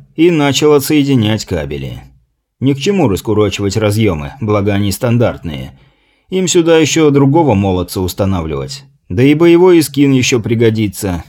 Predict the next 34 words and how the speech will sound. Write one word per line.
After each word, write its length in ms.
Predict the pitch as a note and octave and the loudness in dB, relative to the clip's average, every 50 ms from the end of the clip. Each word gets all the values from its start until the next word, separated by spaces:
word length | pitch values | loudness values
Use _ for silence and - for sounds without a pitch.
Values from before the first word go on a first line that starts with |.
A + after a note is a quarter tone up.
| _ _ _ _ _ _ | _ _ _ _ _ _
Бессонов 720 | - F#2 G#2+ A2+ - - - C#3 C3+ C3+ C3+ C3+ C3 - - | -6 -4 -2 -2 -2 -2 0 0 2 2 2 0 -2 -4 -6
очень 400 | - E3 D3 C3+ - - A2+ G#2+ | -2 -2 -2 -2 -2 -2 -2 -2
просил 460 | G2 G#2+ A2 G#2 - - C#3+ C3 B2+ C3+ | -2 -2 -2 -2 0 0 0 0 0 0
извлечь 520 | C3+ A#2 G2+ G2 G#2 G#2+ A2 G#2+ G#2 - | 0 -2 -2 0 0 0 0 0 0 0
его 200 | B2+ C3 C3 C3 | -2 0 0 0
целым 400 | B2 B2+ - G2+ F#2+ F#2+ G2+ G#2+ | -2 -2 -4 -2 -2 0 -2 -2
и 160 | G#2+ - A#2 A2 | -2 -2 0 0
невредимым. 840 | G#2+ G#2+ G#2 A#2 B2+ A#2+ A#2 G2+ E2+ D2 C2 A#1+ A1+ A1+ - - - _ _ _ _ _ _ _ | 0 0 0 0 -2 -2 -2 -4 -4 -4 -6 -8 -10 -12 -16 -20 -20 _ _ _ _ _ _ _
Отчего 440 | D2+ D#2 D2+ - F#2 F2+ F#2 F#2 | -12 -10 -8 -6 -4 -2 -2 -2
бы 180 | F#2 G2 G2+ G#2+ | 0 2 2 2
и 20 | |
не 120 | A2 A#2 B2 | 2 2 2
потрафить 640 | A#2+ D3 C#3 - B2 A2+ A2+ - D3 C3+ C3+ - | 0 0 0 0 0 0 0 0 -2 -4 -4 -4
другу. 420 | C#3 C#3 B2+ G2 E2 E2+ C#2 A#1+ - - _ _ _ _ _ _ _ _ _ _ _ _ | -2 0 0 0 0 -4 -8 -10 -12 -18 _ _ _ _ _ _ _ _ _ _ _ _
Опять 340 | - G#2 A2+ D3 E3 D3+ B2+ | -6 -4 0 2 2 2 2
же, 260 | A#2 A#2 A2 G#2 G2+ | 2 2 2 2 2
вдруг 340 | G2+ A2 B2+ E3+ F3 D#3 - | 0 0 2 2 0 2 2
у 40 | C#3 | 2
него 280 | B2 A2+ A2 G#2+ G2+ | 2 4 2 2 0
что-то 300 | F#2+ - - G#2+ F2+ G2+ | 0 -2 -4 -4 -2 0
и 100 | F#2+ G2 | -2 -2
получится. 800 | G2 C3+ C3 C3+ C3 F#2 D2 - - - - - C#2 B1 C2 - - _ _ _ _ _ _ _ _ _ _ _ _ _ _ _ _ _ _ | 0 2 0 2 0 -2 -4 -6 -12 -14 -14 -14 -14 -14 -16 -18 -20 _ _ _ _ _ _ _ _ _ _ _ _ _ _ _ _ _ _
Извлёк 500 | - G#2 A2+ A#2 C#3 E3+ G3+ G#3 F#3 - | -2 0 0 2 2 2 2 2 2 2
из-под 300 | E3 C3+ - - C3+ C3 | -2 -4 -2 -2 -2 -2
сумка 320 | C3+ - E3+ E3 C#3+ - A#2+ | 0 -2 -2 -2 0 0 0
универсальный 720 | G#2+ G#2 G#2 G#2+ A2+ A#2 G#2+ - D3 C#3 C3 A#2 G#2+ G2 | 2 2 2 2 2 0 0 2 2 2 2 2 0 -2
декодер. 640 | F2+ F#2 F2+ - - D3 C#3+ C3 C3+ B2 A2+ G2 - _ _ _ _ _ _ _ _ _ _ _ _ _ | -2 -2 -4 0 2 2 2 4 2 0 0 -4 -8 _ _ _ _ _ _ _ _ _ _ _ _ _
За 180 | - G2 G#2 A#2 | -6 -2 2 2
него, 220 | C3+ D3 D3+ E3 | 4 4 4 2
между 320 | E3 D#3+ D#3+ D3 C3+ D#3 D3 | 2 2 0 0 0 -2 -2
прочим, 320 | D#3+ D#3+ D3+ - E3+ D3+ | -2 -2 -2 -2 -2 -2
триста 340 | C#3 D#3 D#3 C3 - E3+ D#3 | 0 0 0 2 0 -2 -4
тысяч 380 | C#3+ F#3+ E3+ - G2+ F#2 - F#2+ | -2 -2 -2 -2 -2 -4 -6 -6
уплачено. 760 | E2 - G2 F#2+ F2 E2+ - E2+ D2+ D2 D2 - - - | -6 -4 -4 -4 -4 -4 -6 -10 -10 -10 -12 -14 -16 -20